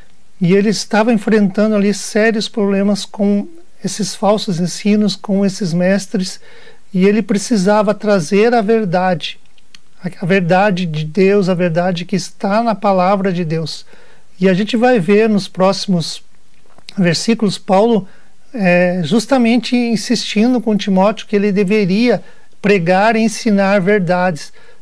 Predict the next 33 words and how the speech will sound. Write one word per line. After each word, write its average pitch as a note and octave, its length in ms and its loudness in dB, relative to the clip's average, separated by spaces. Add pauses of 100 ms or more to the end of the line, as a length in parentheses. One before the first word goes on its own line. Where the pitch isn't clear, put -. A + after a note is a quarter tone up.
(120)
trazer G3+ 540 2
quais A3+ 560 2
eram A#3 320 2
as G3 160 -2
verdadeiras, F#3 840 0 (460)
né, F#3 320 0
verdades, F3+ 800 2
digamos E3 420 -2
assim, D#3+ 400 -4 (400)
quais G3+ 340 2
eram A3 220 2
os G3 120 2
ensinos A3 560 0
que - 120 -2
estavam G#3 560 0
na F#3+ 140 0
palavra F#3+ 460 0
de F3 120 -6
Deus. D#3 460 -6 (580)
E F#3+ 140 4
aí G3+ 180 6
a A3 40 4
gente G#3 180 -4
vai A3 140 2
passar G#3 480 0
pra G#3 120 2
nossa G#3 300 2
segunda A3 480 0
parte G3+ 460 0
ali F#3+ 260 2 (340)
do G3 140 4
texto G#3 460 2
que G3 200 -4